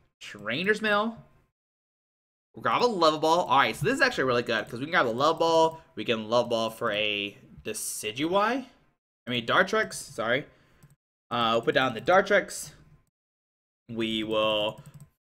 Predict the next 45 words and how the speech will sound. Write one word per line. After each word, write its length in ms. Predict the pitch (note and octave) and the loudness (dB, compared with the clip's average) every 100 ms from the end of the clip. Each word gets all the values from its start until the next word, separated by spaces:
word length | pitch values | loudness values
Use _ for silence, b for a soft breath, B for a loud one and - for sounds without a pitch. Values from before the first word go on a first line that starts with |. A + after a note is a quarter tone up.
| _ | _
Floatstone 600 | A2 A#2 E3+ F#3+ - F3+ | -4 2 2 2 -4 -4
the 100 | D3+ | 0
active, 580 | C#3 C#3+ - C3 B2+ B2+ | 0 0 0 0 0 -2
play 260 | - D#3+ D#3+ | 0 2 2
Revitalizer 1120 | C3 A2+ A#2 A2 C#3+ D#3+ F#3 F3+ F#3 F#3+ F#3 - _ - | 2 0 -4 -2 0 2 2 2 0 0 -4 -12 _ -16
to 280 | - A2+ A2 | -10 -8 -6
grab 520 | A2+ A2 G#2+ G#2 G#2 - | -4 0 0 0 -2 -4
a 320 | G#2 G2+ G2+ | -6 -6 -8
Decidueye. 760 | G2+ C#3+ D3 F3+ F3+ F3 F3 - B - | -6 -4 -2 2 4 4 0 -6 B -12
We'll 80 | - | -4
put 140 | B2+ | -4
a 40 | |
Decidueye 800 | A2 A2 C3+ B2 A#2+ A#2 A2 A2 - | -4 -4 -4 -2 0 0 -2 -4 -2
down, 440 | F#3+ F#3+ F#3 F3+ | 2 4 2 0
and 500 | B2 B2 C3+ C#3 B2 | -2 0 0 -2 -2
we 220 | A#2+ B2 | -4 -2
will 180 | B2 A#2+ | 0 0
Sycamore, 760 | B2 - F3+ E3+ D3+ D3 C#3+ A#2 | 0 0 0 -2 -2 0 2 2
discard 380 | - - C3 | -2 -4 -4
our 80 | A2+ | -4
hand, 300 | A2+ A2 A2 | -4 -4 -4
draw 220 | A2+ G#2+ | -4 -4
seven 480 | A#2 - G#2+ G#2+ G2+ | -6 -6 -4 -6 -8
new 80 | G#2 | -8
cards. 500 | - F#3+ D3+ A2+ - B B B B B - | 2 4 4 2 -6 B B B B B -14
All 100 | - | -8
right, 340 | G#3 C#4+ - | -4 -4 -4
so 100 | - | -6
let's 100 | D3 | -6
see, 80 | G#3+ | -6
what 280 | F#3+ A3 - | -4 -6 -4
do 60 | E3+ | -6
we 80 | |
find 300 | - G3+ F#3+ F#3+ | -2 -2 -2 0
here? 120 | F#3 | -2
We 60 | |
found 160 | D3 A2 | -2 -6
a 60 | G#2 | -6
Decidueye, 440 | F3 F#3 F#3 E3+ | -4 0 0 0
Tauros. 720 | - E3 D#3+ D#3+ D#3 - - - | 0 2 4 2 0 -8 -12 -8
Uh, 260 | G#2+ G#2 | -6 -4
we 60 | G#2+ | -4
can 240 | G#2+ G#2+ | -6 -2
Love 180 | B2+ D3 | -2 0
Ball 520 | D3+ D3 D3+ D3+ - | 0 2 0 -4 -18